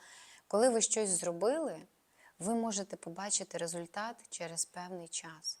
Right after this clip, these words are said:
Тому що ось це ментальне зерно тільки створене, ви там проявили щедрість по відношенню до іншої людини, да? І, відповідно, ем, ви чекаєте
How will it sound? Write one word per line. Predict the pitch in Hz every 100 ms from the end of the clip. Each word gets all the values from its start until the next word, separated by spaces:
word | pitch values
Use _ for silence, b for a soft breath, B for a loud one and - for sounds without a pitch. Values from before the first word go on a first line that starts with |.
| _ B B B
Тому | 175 190
що | 202 - 185
ось | - 185 -
це | 180
ментальне | 175 175 175 190 190 175
зерно | 165 165 170 160
тільки | 147 156
створене, | 156 - 180 190 175 156 156
ви | 175
там | - 160 - b b
проявили | - 185 208 262 190
щедрість | - - 160 - - -
по | 151
відношенню | 156 156 - 165 156
до | 156
іншої | 151 - 160 156
людини, | 147 151 156
да? | 156 214 262 B B B B
І, | 208
відповідно, | 214 208 220 277 269 208 185 b b b _ _
ем, | - 175 170 165 - -
ви | 180
чекаєте | - - 175 170 185 214 220